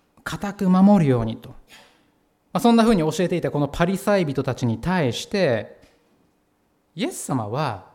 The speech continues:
ここで預言者イザヤの言葉を引用しながら、彼らの思い違いをはっきりと指摘なさるんです。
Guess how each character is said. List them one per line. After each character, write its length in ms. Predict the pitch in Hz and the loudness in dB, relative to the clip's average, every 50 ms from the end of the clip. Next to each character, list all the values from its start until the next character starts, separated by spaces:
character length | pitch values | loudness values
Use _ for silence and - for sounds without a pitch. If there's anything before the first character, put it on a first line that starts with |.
| _ _ _ _ _ _ _ _ _ _ _ _ _ _ _ _ _ _ | _ _ _ _ _ _ _ _ _ _ _ _ _ _ _ _ _ _
こ 120 | - 175 | -10 -4
こ 120 | - 202 196 | -4 -2 -2
で 100 | 202 165 | -2 -2
預 180 | 143 165 190 | 0 -2 -2
言 260 | 208 285 330 370 330 | 0 -2 -2 -2 -2
者 120 | - - 156 | -2 -2 -4
イ 120 | 143 208 254 | -2 -2 -2
ザ 100 | 339 320 | -2 -2
ヤ 120 | 254 170 | -2 0
の 120 | 156 139 131 | -2 -2 -2
言 260 | - 147 143 175 165 | -4 -4 -2 0 0
葉 120 | 175 170 | 2 2
を 120 | 143 127 - | 2 0 0
引 320 | - 165 180 190 196 196 | 2 2 2 4 4 2
用 160 | 196 190 185 | 2 2 0
し 160 | 175 - - 190 | 0 0 0 0
な 160 | 190 185 151 | 2 2 2
が 120 | 127 117 | 0 0
ら、 460 | 120 156 170 156 127 107 101 - - - _ _ _ _ _ _ _ _ _ _ _ _ _ _ _ | 0 0 2 2 0 0 -2 -6 -12 -20 _ _ _ _ _ _ _ _ _ _ _ _ _ _ _
彼 240 | - 254 277 294 269 | 2 4 6 8 8
ら 100 | 220 190 | 8 8
の 160 | 151 139 139 | 6 4 4
思 240 | 165 175 190 208 214 | 4 4 4 4 4
い 40 | 208 | 2
違 200 | 208 - - 202 185 196 196 190 | 0 -2 -2 0 2 2 2 2
い 60 | 185 180 | 2 2
を 100 | 165 139 | 0 0
は 180 | - 170 190 | 0 -4 -6
っ 60 | 175 - - _ _ | -6 -6 -14 _ _
き 120 | - 262 | -4 -2
り 140 | 240 190 - | -2 -4 -4
と 100 | - 120 | -6 -8
指 100 | 107 - - - - 180 - - | -6 -6 -6 -6 -6 -6 -6 -6
摘 40 | 165 | -6
な 140 | 160 156 | -6 -6
さ 160 | 139 - 156 135 | -6 -6 -8 -8
る 100 | 113 104 | -8 -10
ん 100 | 98 92 | -12 -14
で 120 | 92 87 | -14 -16
す。 180 | - - - | -18 -20 -20